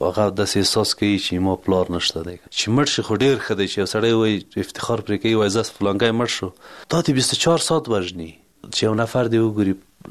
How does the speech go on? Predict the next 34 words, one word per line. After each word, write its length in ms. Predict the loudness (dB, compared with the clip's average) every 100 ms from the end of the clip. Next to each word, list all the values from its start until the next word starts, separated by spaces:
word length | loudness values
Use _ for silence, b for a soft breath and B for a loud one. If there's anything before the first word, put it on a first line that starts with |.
| -2
لس 120 | 0 2
کیلومتره 420 | 2 2 0 0 0
کې 60 | 0
دې 60 | 2
پېژني 280 | 2 2 2 2
چې 60 | 2
دا 60 | 0 -4 _ -6 -2
عملي 280 | 0 0 2
دی، 60 | 4 4
د 100 | 2
عمل 160 | 0 2
کوي، 120 | 0 0
پوډر 260 | 0 0 0 0
وي. 140 | -2 B B B B _
یعنې 180 | -2 0
د 80 | 0 0
پوډرو 340 | 0 0 0 0
نه 40 | 0 0
بد 180 | 0 0
شی 200 | 0 0 -2 -10 _
هېڅ 120 | 0 2 -2 0
شی 140 | 0 0
نشته. 260 | -6 -8 -12 -16 _ -4
ډېر 180 | 2 2 2
یو 80 | 0 -2
کثیف 340 | -2 -4 -2 -2
عمل 280 | 0 -2 -2
دی، 100 | -4
ډېر 240 | 0 2 4
یو 80 | 2
بې 80 | 0 2
غیرت 320 | 2 2 0 -2
عمل 200 | -2 -4
دی، 100 | -6